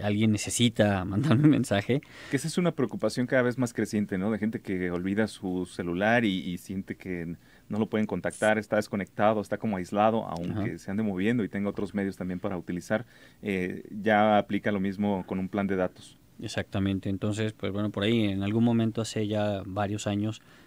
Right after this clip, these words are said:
Speaker 1: Bill Gates lo predijo, el valor de los dispositivos inteligentes va a tener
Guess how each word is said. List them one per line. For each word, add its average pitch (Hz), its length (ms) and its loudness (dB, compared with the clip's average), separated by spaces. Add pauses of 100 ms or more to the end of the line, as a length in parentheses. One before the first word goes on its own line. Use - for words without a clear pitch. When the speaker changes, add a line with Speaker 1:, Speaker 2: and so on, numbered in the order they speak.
(100)
Speaker 1:
Bill 107 280 2
Gates 104 340 -2
lo 101 100 -2
predijo, 120 640 -4
el 101 140 -4
valor 101 340 -2
de 113 140 -2
los 110 220 -4
dispositivos 104 840 -4
inteligentes 104 720 -6
va 104 60 -4
a - 20 -4
tener 104 540 -2